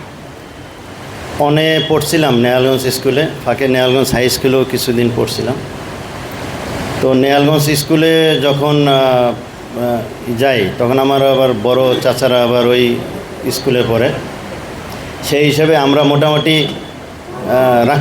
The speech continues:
করি না আর কি। প্যান্ট না পরা অবস্থায়ও বাজারে গেছি, ওই থেকেই বাজারের সাথে একটা, নেয়ালগঞ্জের সাথে একটা আত্মার সম্পর্ক। তো যা হোক, আমি তো আসলে জুনিয়র, আমাকে আরও আগে দিলেই ভালো হতো, কিন্তু আমি বুঝতে পারছি যে মামাদেরকে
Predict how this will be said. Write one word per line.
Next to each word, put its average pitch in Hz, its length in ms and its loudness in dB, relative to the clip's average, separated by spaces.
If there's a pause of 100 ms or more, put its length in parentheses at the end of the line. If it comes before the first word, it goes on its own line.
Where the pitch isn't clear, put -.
করি 170 200 2
না 117 120 2
আর 101 160 2
কি। 135 80 2 (280)
প্যান্ট 156 260 2
না 151 160 2
পরা 165 200 2
অবস্থায়ও 156 480 4
বাজারে 143 340 2
গেছি, 123 340 0
ওই 160 140 2
থেকেই 160 300 0
বাজারের 139 380 2
সাথে 135 240 0
একটা, 117 220 0
নেয়ালগঞ্জের 127 500 2
সাথে 120 240 -2
একটা 110 280 0 (320)
আত্মার 139 280 0
সম্পর্ক। 120 500 0 (920)
তো 143 100 2
যা 147 120 4
হোক, 185 160 4 (1700)
আমি 156 300 2
তো 180 160 2
আসলে 175 460 2
জুনিয়র, 170 440 2 (220)
আমাকে 147 400 0
আরও 165 120 4
আগে 151 280 2
দিলেই 165 260 2
ভালো 123 260 2
হতো, 117 280 0
কিন্তু 135 200 0
আমি 156 200 2
বুঝতে 160 300 2
পারছি 139 260 2
যে 127 120 2
মামাদেরকে 147 580 0